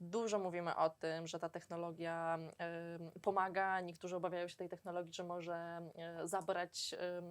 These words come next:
jakieś nam kompetencje albo wręcz zawód. Jakie jest, e, jaki jest twój, e, twoja, jaka jest twoja opinia w, w tej sprawie? Czy ty częściej korzystasz z tej technologii? Widzisz możliwość na usprawnienie dzięki niej swojej pracy,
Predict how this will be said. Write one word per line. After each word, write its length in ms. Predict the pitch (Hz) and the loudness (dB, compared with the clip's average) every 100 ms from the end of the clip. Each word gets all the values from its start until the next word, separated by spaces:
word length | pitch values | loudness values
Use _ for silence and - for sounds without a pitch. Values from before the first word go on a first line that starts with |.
| 175 - | -8 -4
jakieś 500 | 180 180 170 - 190 | -4 -2 -2 -2 -2
nam 160 | 185 | -2
kompetencje 680 | 190 180 208 185 175 - 165 | -2 -4 0 0 0 2 4
albo 260 | 175 170 180 | 4 2 2
wręcz 280 | 180 175 180 | 0 -2 2
zawód. 360 | 170 165 208 - - - - | 4 4 -2 -8 -20 -10 0
Jakie 260 | 254 285 | 0 2
jest, 400 | 240 202 - - | 2 2 -2 -4
e, 320 | 180 180 175 - | 0 0 0 0
jaki 160 | 214 247 | -2 -2
jest 280 | - _ _ - | -4 _ _ -20
twój, 460 | - 226 214 190 | -4 2 4 4
e, 180 | - 170 | 2 0
twoja, 260 | 170 220 214 | 8 8 8
jaka 160 | 208 | 4
jest 100 | 202 | 0
twoja 180 | - 226 | 0 -2
opinia 360 | - - 165 151 | -2 -2 -2 -2
w, 60 | - 151 151 139 160 | 0 -2 -2 -6 -4
w 40 | |
tej 120 | 170 | -4
sprawie? 300 | 165 156 139 | 0 2 2
Czy 140 | 151 175 | -2 -2
ty 280 | - 190 180 - _ - | 0 0 0 -6 _ -2
częściej 380 | 190 190 190 | -2 0 -2
korzystasz 520 | 170 185 196 202 240 - | -2 -2 -2 -2 -2 -2
z 40 | |
tej 120 | 247 | -2
technologii? 520 | 247 247 240 247 233 208 | -2 -2 2 2 0 -4
Widzisz 240 | 190 185 | -8 -6
możliwość 580 | 185 180 175 170 175 - | -4 -4 -4 -2 -2 0
na 140 | 170 | -2
usprawnienie 720 | - - 180 180 175 170 170 | -2 -2 -2 0 -4 -2 -4
dzięki 300 | 160 170 180 | -4 -6 -6
niej 260 | 165 160 160 | -4 -4 -4
swojej 320 | - 165 165 | -4 -2 -2
pracy, 420 | - 240 - 226 | 0 0 2 0